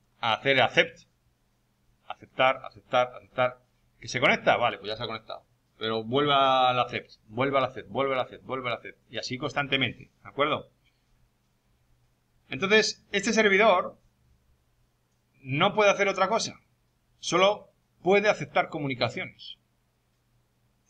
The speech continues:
¿Qué pasa cuando un ser-, un cliente manda un mensaje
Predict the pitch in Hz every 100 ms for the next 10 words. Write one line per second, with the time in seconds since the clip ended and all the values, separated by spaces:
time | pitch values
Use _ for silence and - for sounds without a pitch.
0 | _ _ _ _ _ _ _ _ _ _
1 | - 151 180 175 170 160 151 151 151 -
2 | 160 156 147 147 143 165 143 147 156 151
3 | 139 131 127 170 160 143